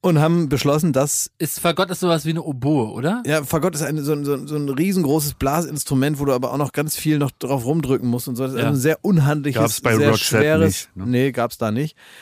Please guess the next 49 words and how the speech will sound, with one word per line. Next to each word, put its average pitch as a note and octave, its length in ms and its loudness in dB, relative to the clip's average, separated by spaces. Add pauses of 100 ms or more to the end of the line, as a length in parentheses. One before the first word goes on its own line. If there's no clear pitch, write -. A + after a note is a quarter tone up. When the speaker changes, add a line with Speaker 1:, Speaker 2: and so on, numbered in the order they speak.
(140)
Speaker 1:
Äh, C3+ 240 2
ein, C#3 140 -4
äh, B2+ 220 -6 (100)
sa-, C3 380 0
sehr D3 180 2
schweres C#3+ 480 0
Instrument, C#3 680 -2
äh, B2 200 0
auch A2+ 120 -4
nicht C#3+ 180 0
einfach D3 300 -4
zu A2+ 100 -8
spielen, D3 340 -2
für C3+ 140 -4
Kinder D#3 380 0
eigentlich B2 240 -4
sehr C#3+ 160 -2
ungewöhnlich A2 600 0
und G2 140 -8
so C3 220 0
und, A#2 260 -4
ähm, A2+ 220 -4
hat A#2+ 180 -6
auch A#2+ 120 -6
ein C3+ 80 -2
gewisses B2+ 280 -4
Grundgewicht. D3 580 -4 (300)
Die A#2+ 60 -4
Eltern E3+ 240 2
haben D#3 80 2
aber D3+ 120 2
gesagt, C3+ 220 -2
„Gut, F3 160 -6
wenn D3 80 -2
du C#3+ 80 -2
Fagott D#3+ 340 -2
spielen D3 280 -4
willst, D3 180 -4
dann C#3 80 -2
ist C#3 140 -6
das C#3 100 -4
jetzt A#2+ 160 -4
so, A#2+ 140 -4
dann A#2+ 120 0
machst C#3 200 -4
du - 20 -2
das G2 160 -6
jetzt G2 180 -12
halt.“ A#2+ 220 -8